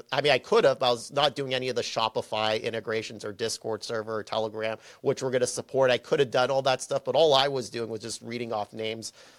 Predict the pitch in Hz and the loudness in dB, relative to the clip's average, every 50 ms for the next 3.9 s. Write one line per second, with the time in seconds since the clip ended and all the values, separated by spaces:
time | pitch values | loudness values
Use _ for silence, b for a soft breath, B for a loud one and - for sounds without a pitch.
0 | b b 113 117 104 107 104 104 - - 117 120 123 - - 107 98 - - - | b b -6 -4 -2 -2 -4 -4 0 4 4 4 4 4 0 -4 -4 -4 -8 -6
1 | 107 110 110 117 110 117 120 113 - 131 - - 113 101 - 113 117 117 117 110 | -2 2 2 2 2 2 0 -2 -2 -6 -12 -12 -12 -6 -2 0 0 0 0 -4
2 | 110 110 113 113 104 110 117 104 107 107 110 113 113 - - 110 - - 110 104 | -6 -8 -8 -8 -8 -8 -8 -8 -6 -4 -4 -4 -4 -6 -8 -14 -12 -12 -14 -10
3 | - 113 104 - - 107 - 110 - - 107 110 110 110 110 113 113 | -8 -10 -10 -10 -10 -12 -10 -10 -10 -8 -6 -6 -4 -4 -2 -4 -4